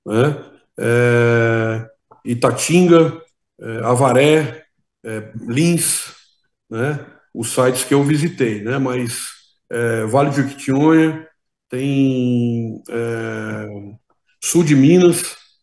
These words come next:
né? Em, então, assim, todos os plantios que eu visitei são plantios economicamente viáveis,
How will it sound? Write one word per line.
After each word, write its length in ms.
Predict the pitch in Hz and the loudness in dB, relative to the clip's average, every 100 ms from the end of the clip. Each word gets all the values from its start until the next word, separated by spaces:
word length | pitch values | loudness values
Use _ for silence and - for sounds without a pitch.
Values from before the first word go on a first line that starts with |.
| _ _ | _ _
né? 260 | - 117 131 | -10 -8 -4
Em, 720 | 123 120 113 110 107 110 120 _ _ | -2 -4 -4 -8 -12 -14 -18 _ _
então, 140 | - 113 | -12 -12
assim, 240 | - - | -12 -2
todos 240 | 165 180 | 0 0
os 140 | 190 - | -2 -2
plantios 480 | 180 165 139 156 147 | 4 4 4 -2 0
que 80 | |
eu 80 | 151 | 0
visitei 500 | 135 143 127 - 156 | 0 -2 -4 -2 -2
são 220 | 165 165 | 0 -2
plantios 380 | 165 170 - 165 | 0 -2 -2 -6
economicamente 800 | 175 180 165 170 170 165 160 170 | -4 -2 0 0 -2 -4 -4 -8
viáveis, 440 | 180 160 110 110 | -4 -4 -4 -12